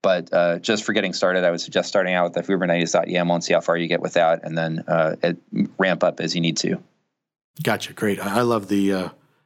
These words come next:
Speaker 2: love the Kubernetes thing. That's, that's, that's absolutely hilarious.
Speaker 1: Yep. I thought so too.
Speaker 2: <laughs> Um, great. Okay.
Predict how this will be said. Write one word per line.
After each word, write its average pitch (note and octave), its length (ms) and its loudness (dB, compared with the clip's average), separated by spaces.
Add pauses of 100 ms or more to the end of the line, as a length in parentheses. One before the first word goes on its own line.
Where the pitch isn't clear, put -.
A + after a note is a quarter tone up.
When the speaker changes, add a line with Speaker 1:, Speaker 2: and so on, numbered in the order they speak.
(140)
Speaker 2:
love G2+ 200 0
the F#2+ 100 -2
Kubernetes F2+ 520 -2
thing. E2+ 160 -6
That's, E2 240 -6
that's, - 360 -6
that's - 440 -8
absolutely F2 300 -4
hilarious. F2 400 2
Speaker 1:
Yep. - 80 -14 (420)
I F#2+ 40 2
thought F#2 180 0
so F2+ 140 -2
too. F2 240 0 (260)
Speaker 2:
<laughs> - 40 2 (1080)
Um, A2 360 0
great. A2+ 340 0
Okay. B2 260 0